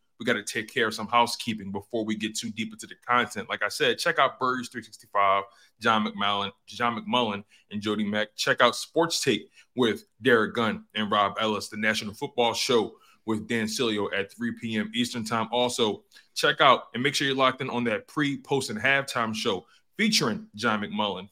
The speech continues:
featuring Seth Joyner, Mike Missinelli, uh, Mark Farzetta, uh, Derek Gunn, Kayla Santiago, uh, Bill Colarulo. We have a full plethora of content waiting in the wings for you guys. Also, ma-, make sure you guys lock in on the Philly Godfathers content on Jacob Sports right now, the sports gambling show,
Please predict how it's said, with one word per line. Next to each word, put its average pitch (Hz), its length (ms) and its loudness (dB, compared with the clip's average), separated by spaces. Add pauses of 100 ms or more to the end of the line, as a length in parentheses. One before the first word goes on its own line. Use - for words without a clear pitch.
featuring 147 340 -2
Seth 110 320 -4
Joyner, 104 380 -2
Mike 104 260 -2
Missinelli, 104 600 -2 (320)
uh, 107 160 2
Mark - 240 4
Farzetta, 107 480 0 (580)
uh, 113 260 4
Derek 110 400 2
Gunn, 113 360 0 (320)
Kayla 123 260 2
Santiago, 110 840 2 (260)
uh, 110 220 4
Bill 120 260 0
Colarulo. 113 600 0
We 117 80 -2
have 113 120 0
a 107 60 -6 (180)
full 131 300 2
plethora 123 340 -2
of 117 160 0
content 120 460 -2
waiting 117 180 -4
in 110 80 -4
the 110 60 -2
wings 120 260 -4
for 120 60 -8
you 120 100 -4
guys. 117 320 2
Also, 120 260 -2
ma-, 117 160 -6
make 117 200 -4
sure 120 120 -4
you 117 80 -4
guys 113 260 -2
lock 113 280 0
in 110 180 -2
on 110 140 -2
the 110 80 -6
Philly 113 220 -4
Godfathers 110 640 4
content 107 480 -4
on 98 100 -8
Jacob 104 300 -6
Sports 110 320 -4
right 107 180 2
now, 107 180 2
the 101 140 -4
sports 113 320 -4
gambling 107 400 -2
show, 101 380 -2